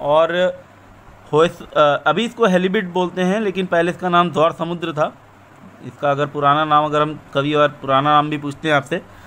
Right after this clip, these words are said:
तो द्वार समुद्र इसका पुराना नाम है। इसमें बनवाया गया था, इसका जो नक्शा है, ये केदरोज ने बनाया था। तो ये एक महत्वपूर्ण तथ्य है, यहाँ से कभी कभी question पूछते हैं, नक्शा किसने बनाया? तो इसका जो नक्शा है, केदरोज ने बनाया था।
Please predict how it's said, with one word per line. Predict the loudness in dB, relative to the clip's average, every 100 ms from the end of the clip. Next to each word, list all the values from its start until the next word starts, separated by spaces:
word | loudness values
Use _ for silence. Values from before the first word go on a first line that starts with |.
| -12 -8
तो |
द्वार | 0 2 2
समुद्र | 0 -8 -6 -8
इसका | -4 -4
पुराना | -2 -4 -2
नाम | 0 0
है। | 0 -4
इसमें | -6 -6
बनवाया | -4 2 2 4
गया | 2
था, | 0
इसका | -2 -4 2 2 2 -2 -18 -20 -12
जो | -10
नक्शा | -6 -8 -2 2 2
है, | 2 -2 -4 -14
ये | -14 -14
केदरोज | -14 -8 -6 -4 -4 -4
ने | -4
बनाया | -4 -4 -6
था। | -8 -12 -14 -20 -20 -20 -20
तो | -18
ये | -12 -8 -6
एक | -6
महत्वपूर्ण | -6 -6 -8 -10 -8
तथ्य | -6 -8 -4
है, | -4
यहाँ | -2 -4
से | -4 -8
कभी | -8 -8
कभी | -8 -10
question | -10 -10 -12
पूछते | -12 -12 -8
हैं, | -6 -6 -6
नक्शा | -2 0 0
किसने | -2 -8
बनाया? | -2 0 0 -4 -16 -20 -20 -10
तो | -6
इसका | -6 0 0
जो | 0
नक्शा | -4 -2 0 2
है, | 0 -4
केदरोज | -6 -6 -4 -6 -4
ने |
बनाया | -4 0 0
था। | -2 -6